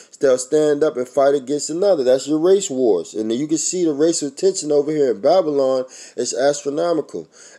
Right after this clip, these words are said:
And swords in their hand. All right, so everybody's gonna have all kind of, uh, weapons. All right, verse sixteen, "For there shall be sedition amongst men," all right, you going against your government, all right,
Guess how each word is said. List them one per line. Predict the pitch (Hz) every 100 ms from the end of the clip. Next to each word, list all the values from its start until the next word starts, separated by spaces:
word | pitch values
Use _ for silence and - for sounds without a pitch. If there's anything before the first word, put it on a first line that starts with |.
| -
And | 127 139 127
swords | - 139 185 185 165 -
in | 123 127
their | 123 127
hand. | 131 107 82 78 _ _ _ -
All | 92
right, | 104 120 135
so | - 113
everybody's | 147 170 160 151 151
gonna | 147 143
have | 156 143
all | 143 143
kind | 143 156 143
of, | 123 127 -
uh, | 123 113
weapons. | 107 160 - 92 - - _ _ _ _ _ _
All | 92
right, | 104 127 - - _ _
verse | 120 135 -
sixteen, | 151 - 170 160
"For | 127 127 117
there | 139 156
shall | - 143
be | 117 135
sedition | - 101 143 175 196 190
amongst | 180 175 170 135
men," | 160 180 147 170 -
all | -
right, | 113 131 143 - - - _ _
you | 117 113
going | 127 156 170
against | 151 170 165
your | 143
government, | 120 160 131 127 127 - _
all | 101
right, | 110 123